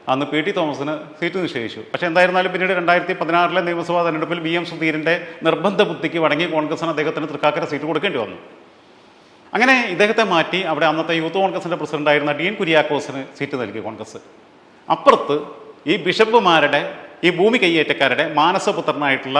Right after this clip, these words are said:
അഡ്വക്കേറ്റ് ജോയിസ് ജോർജിനെ കൊണ്ട് നടത്തി സി പി എമ്മുകാർ. ആലോചിച്ച് നോക്കണം, കമ്മ്യൂണിസ്റ്റുകാർ നടത്തിയ പരിപാടിയാ. എന്നിട്ട്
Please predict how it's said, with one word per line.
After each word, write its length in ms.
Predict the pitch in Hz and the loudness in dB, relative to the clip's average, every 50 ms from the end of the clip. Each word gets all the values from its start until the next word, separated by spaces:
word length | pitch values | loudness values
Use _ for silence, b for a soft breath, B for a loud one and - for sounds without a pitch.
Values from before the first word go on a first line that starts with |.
| 160 170 151 | 0 0 0
അഡ്വക്കേറ്റ് 340 | 151 139 160 139 156 147 151 135 | 0 0 2 2 2 0 0 0
ജോയിസ് 260 | 156 165 165 160 - 127 | 0 0 0 0 0 0
ജോർജിനെ 260 | 131 120 123 123 123 110 | 0 0 0 -2 -4 -4
കൊണ്ട് 140 | 113 104 101 | -6 -6 -8
നടത്തി 260 | 98 87 - - 110 - - - - - - - _ b b b b b - - | -10 -10 -12 -14 -14 -14 -16 -20 -20 -20 -20 -20 _ b b b b b -8 -6
സി 80 | - 180 175 | -6 -4 -2
പി 60 | 180 175 | -2 -2
എമ്മുകാർ. 260 | 165 151 123 110 98 80 - - - - - - - - _ _ _ _ _ - - 117 | -2 -2 -4 -6 -8 -10 -14 -16 -20 -20 -20 -20 -20 -20 _ _ _ _ _ -6 -4 -2
ആലോചിച്ച് 260 | 123 147 151 - 208 | 0 0 0 2 2
നോക്കണം, 220 | 208 196 208 180 151 | 2 2 2 0 0
കമ്മ്യൂണിസ്റ്റുകാർ 420 | 151 143 147 160 - - 196 190 190 196 | -2 -2 -2 -2 -2 0 2 2 4 2
നടത്തിയ 200 | 190 190 - 208 196 | 2 0 -2 -4 -2
പരിപാടിയാ. 320 | 190 202 208 220 202 135 104 - - - - - - - - - - - - _ - - _ _ _ - 180 | -2 -2 0 0 0 0 -2 -4 -6 -14 -18 -20 -20 -20 -20 -20 -20 -20 -20 _ -20 -20 _ _ _ 0 2
എന്നിട്ട് 260 | 220 240 - 165 | 2 2 2 0